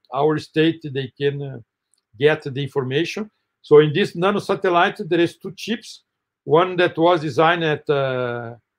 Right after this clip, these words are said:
U F R G S and another one in the Federal University of, uh, Santa Maria. So about aging that I give some words before, we have, uh, also a book here, uh, in partnership with the Professor Sachin that,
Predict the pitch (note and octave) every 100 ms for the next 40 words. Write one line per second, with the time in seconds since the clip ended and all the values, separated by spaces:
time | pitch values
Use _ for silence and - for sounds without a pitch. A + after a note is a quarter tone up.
0 | _ _ - C#3 E3 D#3+ D#3+ D3 B2+ D3
1 | D3+ G3 - G3 F3 E3 D3+ E3+ D#3+ D3
2 | E3+ F3+ D#3 D3 D#3+ E3 D#3 C#3 D3+ D#3+
3 | D3+ D3+ B2+ _ _ _ _ D#3+ D#3+ D#3+
4 | D3 A#2+ G#2 - _ _ _ _ _ _
5 | - - _ _ - G#3+ D#3+ A#3 A#3 A3
6 | F#3+ A3+ E3 D#3 C#3+ D#3 D3+ C#3 B2 _
7 | _ _ _ - D#3 B2+ D3+ C#3+ D#3 D#3
8 | B2+ A#2 D#3 F3+ A#3 - _ _ - C#3+
9 | D#3 E3 F#3 E3 D#3+ D3 C#3+ C#3 B2+ A2+
10 | _ _ _ _ - E3+ E3+ F3+ B2 E3
11 | F#3 D3 D3 F#3 E3+ D3 B2+ A2 _ _
12 | _ _ - A#2 - E3 E3 D3+ D3+ E3
13 | D#3+ C#3+ C#3 - C3 C3 - D#3 D3+ B2+
14 | - D3 - D#3 F#3 F#3 C#3+ B2